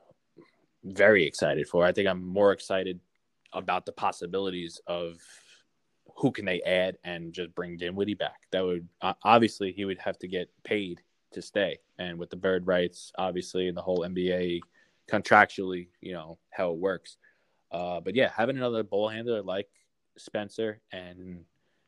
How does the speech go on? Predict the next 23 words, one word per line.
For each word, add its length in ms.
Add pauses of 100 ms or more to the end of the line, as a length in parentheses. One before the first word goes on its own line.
(140)
just, 520
<laughs> 120
if 400
you 80
think 180
about 220
it, 80 (320)
just 220
saying 260
these 260
couple 320
names 320
here: 240 (420)
Kyrie 320
Irving, 400
James 260
Harden, 360
Kevin 260
Durant, 380 (400)
Spencer 320
Dinwiddie, 480 (220)
Joe 200
Harris, 460